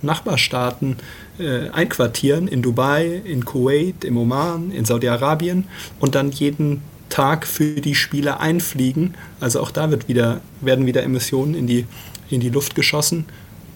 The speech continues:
Dazu noch die Kalkulationen, was den Stadienbau angeht, die auch sehr zweifelhaft sind. Also da würde ich mich schon festlegen, das ist eine Lüge, dass das die erste nachhaltige W M aller Zeiten wird.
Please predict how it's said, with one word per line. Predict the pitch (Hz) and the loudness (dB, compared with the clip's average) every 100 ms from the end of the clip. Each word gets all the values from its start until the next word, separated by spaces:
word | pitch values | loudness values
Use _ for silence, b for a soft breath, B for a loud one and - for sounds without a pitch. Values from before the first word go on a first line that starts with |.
| - | -4
Dazu | - 123 - | 0 2 2
noch | 165 156 | 0 0
die | 139 | -2
Kalkulationen, | - 139 135 131 117 - 139 143 135 | -2 -2 -2 -2 -2 0 0 0 -2
was | 127 | -4
den | - | -2
Stadienbau | 117 139 147 165 160 151 156 | -2 0 0 0 0 2 0
angeht, | - 151 160 156 160 - B B B B B - - | 0 0 2 2 0 -2 B B B B B -10 -4
die | - | 0
auch | 139 | 0
sehr | - 147 | 2 0
zweifelhaft | - 156 156 170 139 147 - | 0 -2 0 -2 -2 -2 -2
sind. | - 147 151 - - | 0 2 0 -4 -10
Also | - 135 127 135 135 135 | -2 0 2 2 0 -2
da | - 143 147 156 156 160 131 | -4 -2 0 0 -2 -2 -2
würde | 147 151 | 0 0
ich | - | 0
mich | 139 | 0
schon | - 151 | 0 -2
festlegen, | 147 - 156 - - 139 143 143 143 160 156 | -4 -2 0 0 0 0 0 0 -2 -4 -6
das | - 135 | -4 -2
ist | 196 175 | -2 -2
eine | 139 | -2
Lüge, | 131 147 139 131 - B B B - - | -2 -2 0 -2 -4 B B B -12 -2
dass | 135 - | -2 0
das | 143 - | 0 -2
die | - 143 | -2 -2
erste | 139 - | -2 -2
nachhaltige | 135 135 - 135 131 127 117 | -2 -4 -4 -4 -4 -2 -2
W | 131 | -4
M | 139 123 117 | -2 -2 -2
aller | 165 123 | -4 -2
Zeiten | 120 139 120 113 | -2 -4 -4 -6
wird. | 113 117 | -6 -10